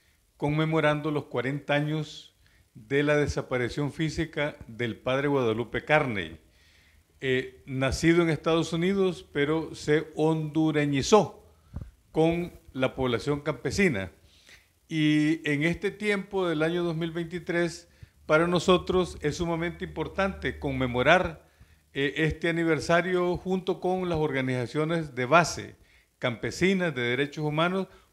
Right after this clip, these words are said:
porque el compromiso del Padre Guadalupe sigue teniendo con el correr de los años todavía mayor vigencia. Eh, ¿en qué contenidos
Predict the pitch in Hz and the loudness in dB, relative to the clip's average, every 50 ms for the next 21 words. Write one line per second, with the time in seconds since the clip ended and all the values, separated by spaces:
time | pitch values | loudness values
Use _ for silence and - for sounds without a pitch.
0 | _ _ _ - 208 214 202 196 202 - 214 214 208 - - - - _ _ _ | _ _ _ 4 6 6 6 4 0 -4 -6 -6 -6 -10 -16 -18 -18 _ _ _
1 | _ _ - _ _ _ _ _ _ _ _ - _ _ _ _ - 165 165 160 | _ _ -20 _ _ _ _ _ _ _ _ -20 _ _ _ _ -4 -2 -2 0
2 | 160 - 180 165 - 165 151 151 185 220 214 190 220 202 180 160 - - 170 180 | 0 0 0 0 0 -2 0 2 2 2 2 4 4 2 2 2 0 0 0 0
3 | 180 180 170 170 156 147 151 160 160 147 - - 139 143 139 - _ _ _ _ | 0 0 0 2 2 0 2 0 0 -2 -2 -6 -8 -8 -10 -14 _ _ _ _
4 | _ _ _ _ _ _ _ _ _ _ _ _ - 131 - - 165 170 190 180 | _ _ _ _ _ _ _ _ _ _ _ _ -12 -6 0 2 6 6 6 4
5 | 190 190 185 180 180 180 180 180 180 165 185 180 180 180 - - - _ _ _ | 4 0 -2 0 0 0 0 0 -2 -2 -2 0 0 -2 -4 -6 -14 _ _ _
6 | _ - 160 151 139 135 135 139 143 - 147 139 131 - - 139 131 123 131 156 | _ -4 -2 -2 0 -2 -4 -6 -4 -4 -4 -4 -4 -4 -2 -2 0 2 2 2
7 | 180 185 180 170 160 170 156 151 147 151 - 160 156 151 143 143 156 156 147 - | 2 2 0 -2 -2 -2 0 0 -2 -2 0 2 2 2 2 0 -2 -4 -6 -10
8 | - - _ _ _ _ 170 151 143 139 139 151 175 190 196 180 160 143 127 135 | -16 -20 _ _ _ _ 2 4 4 4 4 4 4 4 4 4 2 2 4 4
9 | 151 160 156 151 160 135 139 202 208 180 156 - - 101 92 - - - - - | 4 4 4 2 0 2 4 4 2 2 0 -2 -2 -2 -2 -4 -6 -10 -20 -20
10 | - - - - _ _ _ _ _ - 143 147 143 143 - 160 160 156 143 - | -20 -20 -20 -20 _ _ _ _ _ -2 -2 -2 0 0 0 2 2 0 -2 -6
11 | - - 208 214 226 226 226 226 226 214 196 165 - 190 185 233 247 220 160 123 | -2 4 6 8 8 8 6 2 0 -2 0 2 2 4 4 6 4 6 6 4
12 | 110 107 - - - - - - - - | 2 0 -2 -6 -10 -10 -12 -14 -14 -16